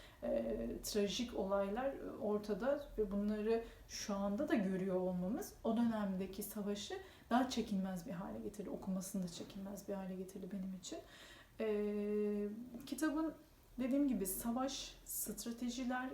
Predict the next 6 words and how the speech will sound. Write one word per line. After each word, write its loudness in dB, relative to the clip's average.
işte, -2
e, -2
hükümdarlar 0
arasındaki, 0
e, 4
görüşmeler, 2